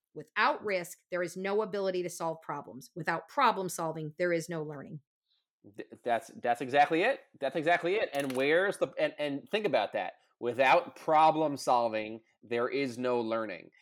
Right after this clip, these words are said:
Speaker 2: And we lear-, we learned earlier that it's this narrowed, structured, rigid curriculum
Speaker 1: Yeah.
Speaker 2: that all your taxpayer dollars are going towards, and
Speaker 1: Mm-hmm.
Speaker 2: all these billion dollar grants are going towards.
Speaker 1: Right.
Speaker 2: Where, think about this,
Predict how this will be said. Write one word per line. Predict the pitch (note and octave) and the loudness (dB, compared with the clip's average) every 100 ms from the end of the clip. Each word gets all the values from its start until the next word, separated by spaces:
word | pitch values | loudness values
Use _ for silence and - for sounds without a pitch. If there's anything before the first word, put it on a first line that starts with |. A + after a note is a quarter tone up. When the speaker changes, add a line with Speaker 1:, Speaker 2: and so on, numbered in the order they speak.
| _ _ | _ _
Speaker 2:
And | A#2 | -4
we | B2 | -4
lear-, | B2 C#3 D3 | 0 0 0
we | C3 | -2
learned | B2+ C3+ C3+ A#2+ | 2 2 2 0
earlier | C#3+ G3 A3+ A#2+ G#2+ C3+ - - | 2 4 4 2 2 0 -4 -2
that | B2 A#2+ | 0 2
it's | A2 | 0
this | B2+ A2 - | -2 -4 -8
narrowed, | A2 G#2 A2+ B2 C#3 C#3 C3+ C3+ C3+ | -12 -4 0 2 4 4 4 0 -2
structured, | - - D3 B2+ - C#3 B2 A#2 A#2+ | -12 -6 -4 -4 -4 -4 -2 -4 -6
rigid | G#2+ G#2+ B2 B2 B2 A#2+ A2 | -8 -2 -2 0 0 -2 -4
curriculum | - B2+ E3 C3 G#2 F#2 F#2+ - _ B2+ | -4 -4 -2 -4 -4 -6 -12 -18 _ 0
Speaker 1:
Yeah. | A#2 | 0
Speaker 2:
that | - | 2
all | A#2 C3 D#3 F3 F3+ | 4 8 8 8 6
your | E3 E3 | 4 2
taxpayer | - D#3 D3+ - C3 B2+ | 2 -2 -2 -2 0 4
dollars | B2 A#2+ A#2 A2 | 4 4 4 0
are | |
going | A2 A2+ A2+ G#2+ | -2 -2 -2 -6
towards, | G#2 G2 F#2+ - - | -6 -6 -6 -14 -6
and | G3 | -2
Speaker 1:
Mm-hmm. | A2+ | 2
Speaker 2:
all | A#2+ C3+ C#3 | 4 4 2
these | C#3 A2+ | 0 -2
billion | A2 C3 C3 D3 C3+ | -2 0 2 0 0
dollar | B2 B2 A#2 | 2 2 0
grants | A2 A2+ A2 A2 | -2 -4 -4 -8
are | |
going | G2+ G#2 G2+ F2+ | -6 -6 -6 -12
towards. | E2+ - - _ _ _ | -14 -14 -20 _ _ _
Speaker 1:
Right. | A2 | -4
Speaker 2:
Where, | B2 C#3+ F3 G3 G#3 - G3+ | 0 2 2 2 0 -2 -4
think | - | 2
about | F#3 F3 | 2 4
this, | D#3 - | 0 -2